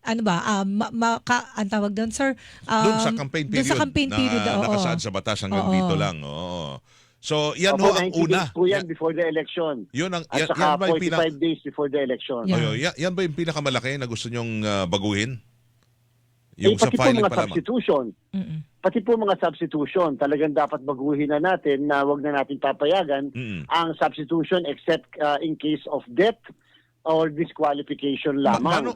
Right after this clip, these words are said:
Speaker 2: paano
Speaker 3: Yung
Speaker 2: nga
Speaker 3: mga
Speaker 2: yan, Chairman?
Speaker 3: withdrawal,
Speaker 2: Paano yung co-,
Speaker 3: Opo,
Speaker 2: substitution?
Speaker 3: eh, opo, siyempre po, ang ginawa lang ng comelec itong nakaraang halalan,
Speaker 1: Mm-mm.
Speaker 3: talagang lakasan ng loob ang ginawa namin, pinagbawal namin na hindi kami tatanggap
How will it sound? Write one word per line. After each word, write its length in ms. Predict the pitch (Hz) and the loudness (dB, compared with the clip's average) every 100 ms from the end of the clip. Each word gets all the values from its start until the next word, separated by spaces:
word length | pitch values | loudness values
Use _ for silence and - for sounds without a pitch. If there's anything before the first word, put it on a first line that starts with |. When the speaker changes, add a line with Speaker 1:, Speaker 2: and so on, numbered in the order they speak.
| - | -4
Speaker 2:
paano 180 | 202 226 | -4 2
Speaker 3:
Yung 80 | 185 | 4
Speaker 2:
nga 40 | |
Speaker 3:
mga 80 | 185 | 4
Speaker 2:
yan, 120 | 185 | 2
Chairman? 160 | 180 196 | 2 2
Speaker 3:
withdrawal, 360 | 262 226 180 214 208 - _ - | 2 2 0 -2 -6 -12 _ -10
Speaker 2:
Paano 180 | 147 170 | -8 -6
yung 200 | 175 165 139 | -6 -6 -4
co-, 200 | 151 - | -4 0
Speaker 3:
Opo, 80 | 190 | 2
Speaker 2:
substitution? 680 | 143 - - 202 185 107 156 | 2 0 0 0 0 -2 -6
Speaker 3:
eh, 1300 | - _ _ _ _ _ _ _ _ _ _ _ 156 | -12 _ _ _ _ _ _ _ _ _ _ _ 0
opo, 240 | 160 190 | 2 4
siyempre 320 | 196 175 185 | 2 2 0
po, 80 | 214 | 0
ang 160 | 196 185 | 2 2
ginawa 320 | 185 180 185 | 2 4 2
lang 160 | 180 | 0
ng 80 | 175 | -4
comelec 400 | - 175 170 156 | 0 0 2 -2
itong 240 | 170 175 175 | -2 0 0
nakaraang 400 | 156 160 165 147 | 2 2 2 2
halalan, 560 | 160 196 233 175 180 165 - | 2 4 2 0 -2 -6 -6
Speaker 1:
Mm-mm. 160 | 185 | -4
Speaker 3:
talagang 400 | - 156 175 180 | 0 2 4 4
lakasan 560 | 170 156 156 160 175 170 | 4 2 0 0 -2 -2
ng 80 | 170 | 0
loob 240 | 185 165 | 0 0
ang 40 | 156 | -2
ginawa 240 | 156 156 | 0 0
namin, 320 | 156 165 175 165 | 2 2 0 0
pinagbawal 560 | 147 135 143 139 147 | -2 0 2 4 2
namin 400 | 147 175 156 156 135 - - | 0 -2 -2 -6 -8 -16 -8
na 80 | 165 | -2
hindi 400 | 165 170 165 196 | 0 0 0 0
kami 240 | 190 185 180 | 2 2 0
tatanggap 640 | 160 156 160 165 156 131 | 0 0 -2 -2 -2 -2